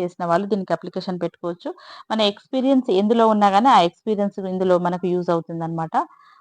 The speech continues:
మంత్లీ చూసుకోండి, ఇలా ఉంటుంది. So ఇది వచ్చేసి రోల్ ఓవర్ వ్యూ అన్నమాట. మనకి ఎలాంటి పొజిషన్‌లో మనకి ఎలాంటి రోల్ ఇస్తారు అనేది ఇక్కడ కనిపిస్తుంది.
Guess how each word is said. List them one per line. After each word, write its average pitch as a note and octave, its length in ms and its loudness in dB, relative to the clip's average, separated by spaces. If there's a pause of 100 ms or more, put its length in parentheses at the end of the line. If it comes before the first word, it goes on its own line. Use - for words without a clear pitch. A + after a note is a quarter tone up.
(120)
మంత్లీ G#3 480 2 (680)
చూసుకోండి, F#3 560 -6 (120)
ఇలా F#3 220 0
ఉంటుంది. F#3 480 -6 (720)
So G3 80 -12 (420)
ఇది G3 200 0
వచ్చేసి A3 600 -4
రోల్ F#3+ 360 0
ఓవర్ F#3 460 2 (480)
వ్యూ A3 260 -2
అన్నమాట. F3+ 560 2
మనకి F#3+ 320 -2
ఎలాంటి F3 300 -2
పొజిషన్‌లో G3 720 -2
మనకి F3+ 320 -4
ఎలాంటి A#3 280 2
రోల్ G3+ 320 2
ఇస్తారు A3 320 -4
అనేది F#3+ 280 -2
ఇక్కడ G3+ 180 -4
కనిపిస్తుంది. E3 680 -10